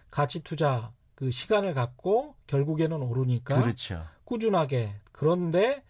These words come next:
Speaker 1: 습관이나 사고방식 또는 이 생각하는 패턴을 바꿔야 된다라는
Speaker 2: 그렇죠.
Speaker 1: 그것과 일치하는 것 같습니다.
Speaker 2: 그래서
Speaker 1: 어떻게 보면.
Speaker 2: 제가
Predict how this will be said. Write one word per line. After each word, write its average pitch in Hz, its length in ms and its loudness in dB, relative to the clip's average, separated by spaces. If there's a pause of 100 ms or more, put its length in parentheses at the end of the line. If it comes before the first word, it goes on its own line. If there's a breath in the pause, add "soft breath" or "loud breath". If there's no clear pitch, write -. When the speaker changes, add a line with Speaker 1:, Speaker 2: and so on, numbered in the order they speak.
(240 soft breath)
Speaker 1:
습관이나 190 640 0
사고방식 196 880 -2
또는 160 460 0
이 120 480 -2
생각하는 214 520 -2
패턴을 202 600 -4
바꿔야 143 460 0
된다라는 120 840 0
Speaker 2:
그렇죠. 131 420 -2
Speaker 1:
그것과 202 320 4
일치하는 202 380 -2
것 196 80 -6
같습니다. 139 300 -6
Speaker 2:
그래서 147 220 0
Speaker 1:
어떻게 135 180 0
보면. - 20 -2
Speaker 2:
제가 127 440 2